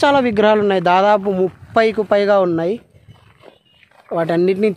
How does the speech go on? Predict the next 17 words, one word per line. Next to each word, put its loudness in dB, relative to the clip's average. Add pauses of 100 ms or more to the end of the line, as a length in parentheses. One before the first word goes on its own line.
చూయిద్దాం, 0
మీన్స్ -2
చాలా 2
బాగా 2
నచ్చింది -2
అందుకే 0
చూయిస్తున్నాను. 0 (680)
ఈయన 2
పేరు 2 (840)
వీరుడంట, 4 (580)
మీన్స్, -2 (960)
ఆ, -2 (400)
అదే 2 (140)
యుద్ధం 0
చేసేవాడు 2
అని 2
అర్థం. -6